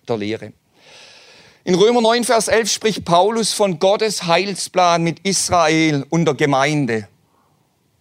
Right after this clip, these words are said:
Ich weiß, es gibt Leute, die sagen, ja, die Erwählung Israels in Römer neun bis elf, die steht nur im Zusammenhang, dass Israel ein Dienstwerkzeug war.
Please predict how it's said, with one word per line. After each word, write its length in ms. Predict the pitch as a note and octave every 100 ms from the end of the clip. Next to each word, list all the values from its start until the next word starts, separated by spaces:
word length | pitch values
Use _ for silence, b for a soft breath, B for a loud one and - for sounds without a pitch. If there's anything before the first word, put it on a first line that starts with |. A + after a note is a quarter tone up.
| _ _ - _ - _ _ _ _ _ _ _ _ _ _ _ _ -
Ich 100 | -
weiß, 220 | C#3+ D#3
es 140 | D#3+ -
gibt 180 | D3+
Leute, 260 | D3+ E3 F#3
die 120 | E3
sagen, 420 | - C#3 D#3+ F3
ja, 100 | F3
die 120 | D#3 D#3+
Erwählung 520 | D#3+ E3+ F#3+ G3+ E3+
Israels 420 | E3+ F3 F3 -
in 60 | F3
Römer 260 | E3 D#3
neun 240 | D3+ D#3 E3
bis 180 | D3+ -
elf, 260 | D#3 E3
die 120 | D#3+
steht 260 | - D#3+ -
nur 160 | D#3 F3
im 100 | D3+
Zusammenhang, 560 | D3+ - C#3+ E3 D#3+
dass 180 | D3 -
Israel 360 | D3 - D3+ C#3
ein 100 | C3+
Dienstwerkzeug 800 | D3+ - D3+ D3 - D3 C#3 B2
war. 340 | B2 C#3 D3